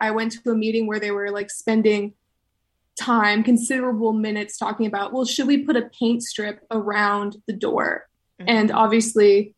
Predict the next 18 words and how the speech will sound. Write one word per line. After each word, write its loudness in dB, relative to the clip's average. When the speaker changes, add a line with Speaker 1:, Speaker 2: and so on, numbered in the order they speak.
Speaker 1:
I 2
don't 2
know 4
if -4
that 2
is 0
in -4
your -4
mind, -6
cutting -2
corners -2
with -2
design, -2
but -4
it 4
seems 2
Speaker 2:
Yeah, 2
Speaker 1:
like -10